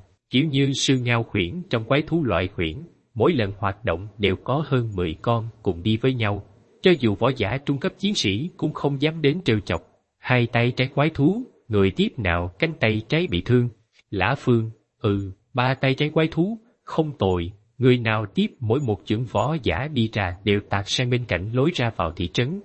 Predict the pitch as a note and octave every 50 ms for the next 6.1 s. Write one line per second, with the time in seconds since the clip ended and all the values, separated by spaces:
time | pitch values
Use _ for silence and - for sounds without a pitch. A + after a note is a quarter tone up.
0 | - - _ - B2+ C3+ C#3 C3 G#2 G2 - - C3 B2 B2+ - D3 C#3 - -
1 | C#3 D#3 - - D#3+ D#3+ - C#3+ C#3+ C3+ G#2 F2+ E2+ E2+ - _ _ - - A2+
2 | G#2 F2+ F#2+ F#2+ - C#3 E3+ D#3+ C3+ B2+ A#2+ - C#3+ D3 A#2+ F2 E2+ D2+ - B2+
3 | C3+ B2+ B2+ D3+ F#3+ A#2+ G2 F2+ F2+ F#2+ - F#2+ F2 E2 - F3 F3 - - F2
4 | E2+ E2+ - _ _ _ _ _ - - E3 D#3+ D3 - - A2+ F2+ D#2+ C#2+ D#2+
5 | F2+ - _ _ - B2+ A#2+ A2 - B2 A#2 A#2 G#2+ A2+ A2 A2 - G#2 G2+ F#2+
6 | G2 G2+